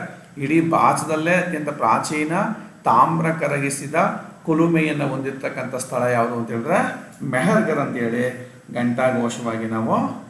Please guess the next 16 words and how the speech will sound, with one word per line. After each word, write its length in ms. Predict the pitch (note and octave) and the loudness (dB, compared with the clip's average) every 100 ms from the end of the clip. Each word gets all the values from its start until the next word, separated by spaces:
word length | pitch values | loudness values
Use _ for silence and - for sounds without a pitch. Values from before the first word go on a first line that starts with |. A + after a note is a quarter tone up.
| - | -14
ಹೇಳ್ಬಹುದು. 960 | C3 B2 A#2+ A2+ A2+ A#2 B2+ A2+ A2 - - - | -2 0 0 -2 -2 -4 -2 -2 -4 -14 -12 2
So 380 | F3 E3 E3+ - - D3+ | 6 6 4 0 -6 0
ಇವೆಲ್ಲ 400 | C#3 C#3+ E3+ E3 | 2 4 4 2
ಮುಂದೆ 640 | C#3 D#3+ C3+ C3 F3+ - - | 0 0 2 2 -2 -8 -8
ಸಿಂಧೂ 440 | - D#3+ E3 F3 F3 | -4 -2 0 0 2
ನಾಗರಿಕತೆ 680 | D3+ D3 D3+ D3 D3 D3 | 0 0 -2 -2 -4 -4
ರೂಪುಗೊಳ್ಳಲು 1040 | C3 D3 D#3 D#3 D3 C#3 D#3+ C#3 C#3 F3+ - - A#2+ | -2 -4 -4 -4 -2 -2 0 0 0 -4 -10 -14 -8
ಬುನಾದಿಯನ್ನು 760 | B2 B2+ C3+ C#3 C3+ C3+ C3+ | -6 -2 0 0 -2 -4 -4
ಹಾಕಿಕೊಟ್ಟಿರ್ತಕ್ಕಂಥ 1000 | C#3 B2 A#2 A#2+ A#2 C3 - A#2+ A#2+ A#2 D#3 A#2+ A#2 - - | -4 -4 -6 -10 -10 -10 -8 -4 -2 2 2 2 0 -6 -4
ನೆಲೆಗಳು. 800 | C#3 B2 A#2+ A#2+ A#2 A2 A2 - - | -2 0 2 4 2 0 -6 -14 -8
So 100 | C#3 | -2
ಯಾವುದೋ 680 | B2+ A#2+ C#3+ F#3+ - - - | 0 2 4 4 4 -2 -8
ಈ 80 | B2 | -6
ಮೆಹರ್ಗರ್, 840 | B2 A#2+ B2 B2+ A#2+ A#2+ A#2 - - - - B2+ | -2 0 0 0 0 0 0 -4 -12 -18 -10 -4
ನೌಶಾರೋ, 1040 | B2 B2 B2 - B2+ A#2+ A2+ A2 A2 - - - | 0 0 -2 -2 0 2 2 0 -2 -10 -16 -2
ಕಾಲಿಬಂಗನ್, 880 | B2 B2+ B2+ B2 A#2+ A#2 A#2 A#2 | 0 2 0 0 0 2 0 0